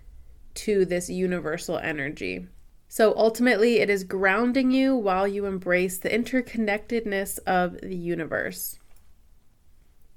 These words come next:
So with that being said, the crystal for this month is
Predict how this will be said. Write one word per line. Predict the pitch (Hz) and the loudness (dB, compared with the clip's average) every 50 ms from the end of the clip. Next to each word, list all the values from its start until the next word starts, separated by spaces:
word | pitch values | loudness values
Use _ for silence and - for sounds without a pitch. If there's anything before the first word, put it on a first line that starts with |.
| - - - - - - _ _ - _ - - _ - - - - _ _ _ - - - - - - | -20 -20 -20 -20 -20 -20 _ _ -20 _ -20 -20 _ -20 -20 -20 -20 _ _ _ -20 -20 -20 -20 -20 -14
So | - - - 277 285 285 277 262 | -6 0 2 4 4 4 6 6
with | 233 214 214 - | 4 4 4 4
that | 196 202 233 - - - | 2 2 2 2 0 -2
being | 247 240 247 247 240 233 226 220 | -2 0 0 0 0 0 -2 -4
said, | - - - - 320 311 269 214 196 202 202 226 226 - - - | -6 -4 0 2 4 6 6 4 4 2 0 -2 -6 -6 -8 -14
the | 214 202 - - 208 208 208 208 208 202 185 - - - - | -20 -16 -6 0 2 4 4 6 4 2 2 0 -4 -10 -16
crystal | - - - 269 269 - - 294 277 | -6 -2 -2 -2 0 0 0 -2 0
for | - 247 220 | 2 2 2
this | 214 247 349 381 - | 2 2 0 0 2
month | 262 226 214 214 226 226 - - | 2 2 2 2 0 -2 -4 -2
is | - 214 220 226 233 226 226 | 2 4 6 6 6 6 4